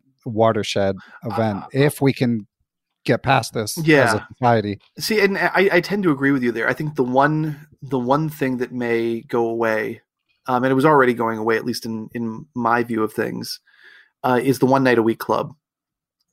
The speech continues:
Speaker 2: So, you know, like, here in, here in Omaha for a few years, I was able to run the Jack Spence Chess Club. Um, by the way, if, if you, um, read the May issue of Chess Life where I had my, my article about, uh, Howard Oman,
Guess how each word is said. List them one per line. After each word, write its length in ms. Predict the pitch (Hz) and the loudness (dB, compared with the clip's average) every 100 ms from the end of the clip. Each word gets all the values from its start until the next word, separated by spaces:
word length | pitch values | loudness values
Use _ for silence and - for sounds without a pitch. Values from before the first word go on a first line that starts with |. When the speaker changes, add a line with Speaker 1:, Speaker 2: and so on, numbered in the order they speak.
| - | -12
Speaker 2:
So, 440 | - 135 123 120 | 0 4 6 4
you 80 | 120 | 2
know, 100 | 123 | 0
like, 160 | 120 123 | 0 0
here 140 | 147 | 0
in, 100 | 127 | 0
here 160 | 127 147 | 0 2
in 60 | |
Omaha 480 | 127 123 117 117 110 | 4 2 2 2 0
for 380 | 113 - 123 117 | -2 -8 -2 0
a 60 | 110 | 0
few 160 | 131 | -2
years, 260 | 120 113 113 | 0 0 0
I 100 | 117 | 0
was 120 | 113 | 0
able 140 | 120 | -2
to 60 | 120 | -2
run 140 | 113 | -4
the 60 | 110 | -4
Jack 240 | 120 117 | -2 -2
Spence 220 | - 113 - | -4 -10 -6
Chess 220 | 135 120 | -4 -4
Club. 280 | - - - _ - - - - | -4 -6 -8 _ -20 -20 -20 -6
Um, 320 | 120 113 113 | -2 -2 -2
by 140 | 110 135 | 0 4
the 80 | |
way, 140 | 131 127 | 6 4
if, 100 | 120 | 2
if 200 | 139 - | -4 -2
you, 300 | 123 120 113 | 0 0 -2
um, 380 | 120 110 107 120 - | -2 -2 -2 -6 -2
read 220 | 135 123 | 0 0
the 80 | 123 | 0
May 220 | 127 127 | 2 2
issue 300 | 120 120 123 | 0 -2 -2
of 80 | 110 | -2
Chess 280 | 139 127 | -2 -2
Life 180 | 117 110 | 0 0
where 100 | 113 | 0
I 40 | 113 | -2
had 160 | 120 | -2
my, 300 | 117 113 113 - _ _ _ _ - | 0 0 -2 -8 _ _ _ _ -6
my 240 | 127 117 | 0 0
article 380 | - 131 127 123 | 2 2 2 2
about, 360 | 113 113 113 - | 2 2 2 0
uh, 220 | 117 110 | -4 -4
Howard 300 | 113 139 127 | -2 2 4
Oman, 360 | 123 117 110 | 4 2 -2